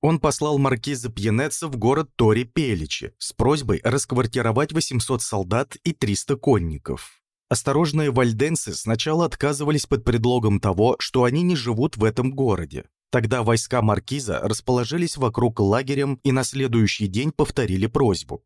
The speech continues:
После повторного отказа они атаковали Тори-Пеличи. Бои шли около трёх часов, и армии маркиза удалось прорвать оборону. Защитники города вырвались из окружения и ушли в горы.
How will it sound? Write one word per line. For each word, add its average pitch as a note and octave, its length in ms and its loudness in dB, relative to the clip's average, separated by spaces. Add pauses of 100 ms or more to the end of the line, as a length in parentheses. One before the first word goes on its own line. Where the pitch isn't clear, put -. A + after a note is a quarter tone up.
(140)
После B2 300 0
повторного B2 580 2
отказа A#2+ 540 -4
они B2+ 180 2
атаковали B2+ 640 -2
Тори-Пеличи. G#2 1080 -2 (240)
Бои A#2 280 2
шли F3+ 200 -2
около C#3 360 2
трёх G#2+ 240 0
часов, - 640 -6
и A2+ 180 0
армии A#2 360 2
маркиза G#2+ 680 -2
удалось C3 460 2
прорвать A#2 480 0
оборону. G#2+ 580 -2 (140)
Защитники A#2+ 580 -4
города C#3 420 2
вырвались C3 520 0
из A2 120 -4
окружения A2 720 -2
и D#3+ 80 0
ушли C#3+ 320 0
в G#2 120 -2
горы. G2 460 -2